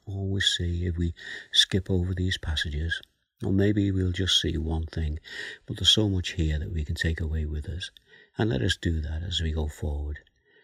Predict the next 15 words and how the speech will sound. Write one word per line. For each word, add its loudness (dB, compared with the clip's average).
in 2
your 0
name -6
today. -4
And -2
we 0
ask 0
these -4
things -4
in 0
the 0
name 0
of -4
Jesus. -4
Amen. -6